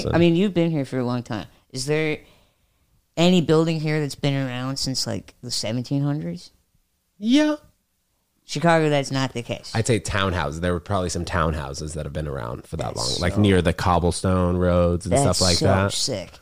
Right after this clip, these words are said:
Speaker 1: Yeah, dude.
Speaker 2: Yeah, yeah. And New York has been bigger for longer, too. Chicago really, like, developed in, like, the eighteen hundreds after the World's Fair. So, like, the nineteen hundreds and things like that. And New York has been New York forever.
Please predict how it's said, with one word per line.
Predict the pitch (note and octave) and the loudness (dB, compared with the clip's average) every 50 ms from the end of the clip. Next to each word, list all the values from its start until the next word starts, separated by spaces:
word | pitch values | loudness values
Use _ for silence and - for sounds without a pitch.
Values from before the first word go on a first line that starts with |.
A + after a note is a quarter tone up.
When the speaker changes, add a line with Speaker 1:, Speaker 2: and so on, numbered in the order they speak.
| _ - - | _ -20 -12
Speaker 1:
Yeah, | - B1 A1+ - | -10 -8 -8 -8
dude. | - G1+ G1+ G1+ - - - _ | -8 -10 -10 -12 -12 -16 -18 _
Speaker 2:
Yeah, | - D3+ D#3+ E3 D#3 B2+ F#2 | -2 0 0 0 0 0 -2
yeah. | - C3 A#2 F#2 C#2+ - - | -4 -4 -4 -4 -4 0 2
And | F3+ G#3 A#3+ | 4 6 6
New | C4+ D4 | 6 6
York | D4+ D#4+ D#4+ D#4 D4 | 6 4 4 2 2
has | C4+ A3+ F#3 | -2 -4 0
been | - F3 F#3 F#3 E3 | 2 4 4 4 2
bigger | C3+ - C3 C3 C#3+ B2+ A2+ E2+ D2 | 2 2 2 2 2 0 -2 -4 -4
for | - - D2+ D2+ | -6 -8 -8 -8
longer, | C#2+ D2 D2+ D#2 D2+ - - A1+ | -8 -8 -10 -12 -12 -12 -12 -14
too. | - - - C3 F#2 - - - _ _ _ _ _ _ _ | -12 -8 -8 -8 -8 -8 -12 -18 _ _ _ _ _ _ _
Chicago | - - C#3 C3 C3+ C#3 C#3 B2 | -6 -4 -2 0 0 0 0 0
really, | B2+ A#2+ A#2+ A#2+ | 0 2 2 0
like, | A2 G#2+ G2+ - _ | 0 -2 -4 -6 _
developed | - G#2 - - E2 E2+ - - - | -12 -10 -8 -6 -6 -6 -8 -8 -8
in, | E2 F#2+ | -8 -6
like, | F2+ D2+ - | -8 -8 -8
the | - - | -10 -10
eighteen | - D#2+ - - - - D#2 C#2 | -8 -10 -10 -12 -12 -14 -14 -14
hundreds | - - G2 F2 - F2+ F2 - | -12 -12 -12 -10 -8 -8 -8 -6
after | E2 E2+ - - | -8 -8 -8 -10
the | - E2+ | -12 -12
World's | - - C2+ C#2+ - - | -10 -8 -8 -8 -8 -10
Fair. | - - - C3+ C3+ B2+ B2 A#2+ A#2+ A#2+ - - _ _ _ _ _ | -12 -8 -6 -6 -4 -4 -6 -8 -8 -10 -14 -18 _ _ _ _ _
So, | _ - - A2 | _ -6 -6 -4
like, | G2 G2+ F#2+ - - | -4 -4 -6 -8 -10
the | - | -12
nineteen | G#2 G#2+ A2 G2+ F2 - G#2+ G2 | -10 -8 -8 -10 -10 -12 -14 -14
hundreds | F#2 - D2+ - F2 D2+ - | -14 -14 -12 -12 -12 -14 -14
and | - - | -14 -14
things | D#2 D#2 - E2 | -12 -12 -12 -14
like | - - - | -14 -14 -12
that. | - D2+ A#1 - - - _ _ _ _ _ _ - | -10 -10 -10 -12 -14 -18 _ _ _ _ _ _ -4
And | B2+ B2+ | -2 0
New | B2+ B2 | 0 0
York | A#2+ B2 B2 A#2+ A#2+ - | 2 2 2 0 0 -2
has | A#2 G#2+ - | -8 -8 -4
been | - A2 G#2 G2+ E2+ D#2 E2 F#2 | -4 -4 -4 -4 -4 -6 -4 -4
New | A2+ | -4
York | F2+ F#2+ F2+ F2 B1+ - - - - _ | -4 -2 -4 -4 -6 -8 -12 -20 -20 _
forever. | _ - G2+ G2 G2+ - - - - | _ -18 -14 -14 -14 -14 -16 -20 -20